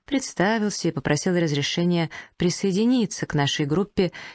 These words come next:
и вместе с нами подняться на вершину Афона. Это был русский турист, по виду крепкий и спортивный. Характер у него оказался очень живым, общительным, ему было все равно, куда идти или ехать — а, услышав наш разговор,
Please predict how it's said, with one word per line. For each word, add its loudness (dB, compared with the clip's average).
и 0
вместе 2
с -6
нами 2
подняться 2
на 4
вершину 0
Афона. -8
Это -2
был 4
русский 0
турист, 0
по 0
виду 2
крепкий -2
и -2
спортивный. -6
Характер 0
у 4
него 4
оказался 0
очень -2
живым, 0
общительным, -4
ему 0
было 2
все -4
равно, 2
куда 2
идти -2
или 0
ехать — -2
а, 2
услышав -2
наш 2
разговор, -2